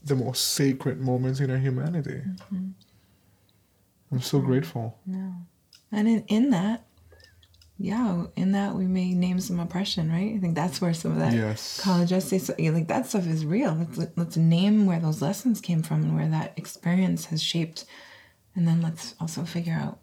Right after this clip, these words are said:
Speaker 2: how to birth.
Speaker 1: That's right.
Speaker 2: You know?
Speaker 1: That's
Speaker 2: Yeah,
Speaker 1: really
Speaker 2: I
Speaker 1: good.
Speaker 2: can definitely name where those lessons came from for me, that I had to have it all figured out.
Speaker 1: Mm-hmm.
Speaker 2: Right?
Speaker 1: Mm-hmm.
Speaker 2: Yeah.
Speaker 1: Mm-hmm.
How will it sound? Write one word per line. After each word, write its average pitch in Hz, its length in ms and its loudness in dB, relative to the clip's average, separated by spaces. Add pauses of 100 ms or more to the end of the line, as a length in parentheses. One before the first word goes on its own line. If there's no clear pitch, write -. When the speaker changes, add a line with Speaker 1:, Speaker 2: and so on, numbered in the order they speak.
(180)
Speaker 2:
how 170 160 -4
to 170 60 -4
birth. 165 520 -8 (300)
Speaker 1:
That's 120 240 -4
right. 110 280 -4
Speaker 2:
You 190 120 -2
know? 180 240 -4 (880)
Speaker 1:
That's 127 220 -2
Speaker 2:
Yeah, - 60 -2
Speaker 1:
really 120 160 4
Speaker 2:
I 110 40 0
Speaker 1:
good. 110 200 -2
Speaker 2:
can 185 120 2
definitely 170 380 0
name 151 240 0
where 165 160 0
those 160 220 -4
lessons - 340 -6
came 170 220 -6
from 185 180 -8
for 165 140 -8
me, 160 160 0
that 160 100 -2
I 165 40 -2
had 170 200 -4
to 160 60 -6
have 156 80 -4
it 156 60 -4
all - 80 -6
figured 165 360 -4
out. 165 240 -6 (360)
Speaker 1:
Mm-hmm. - 400 -4
Speaker 2:
Right? 110 400 -2 (400)
Speaker 1:
Mm-hmm. 120 340 -2 (100)
Speaker 2:
Yeah. 190 140 -4
Speaker 1:
Mm-hmm. 120 320 -2